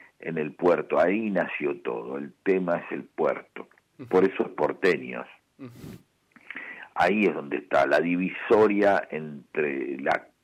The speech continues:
Speaker 1: costa del río hacia adentro, la costa del río hacia afuera, esa zona, ese tránsito es el origen de todo, porque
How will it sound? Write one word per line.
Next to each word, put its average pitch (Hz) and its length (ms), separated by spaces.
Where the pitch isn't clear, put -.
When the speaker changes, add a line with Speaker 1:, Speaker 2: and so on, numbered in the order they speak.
Speaker 1:
costa 87 480
del 76 240
río 107 680
hacia 90 400
adentro, 120 400
la 87 160
costa - 300
del 80 200
río 87 240
hacia - 220
afuera, 76 380
esa 90 380
zona, 92 460
ese 95 320
tránsito 110 1200
es - 100
el 82 140
origen 78 540
de 76 100
todo, 69 560
porque 90 380